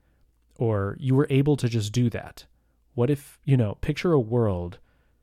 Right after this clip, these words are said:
where you can't, <laughs> where it's like, if you wanna do anything that's not, you know, f-,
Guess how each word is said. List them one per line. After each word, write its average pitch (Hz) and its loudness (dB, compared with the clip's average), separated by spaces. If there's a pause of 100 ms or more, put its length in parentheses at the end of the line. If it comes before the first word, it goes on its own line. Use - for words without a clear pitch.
(220)
where 110 -2
you 95 -6
can't, - -12
<laughs> 131 2
where 123 6
it's 143 2
like, 113 0 (580)
if 107 -6
you 143 0
wanna 190 0
do 135 4
anything 117 -2 (560)
that's 117 -4
not, 107 -2 (420)
you 139 0
know, 92 -4
f-, - -20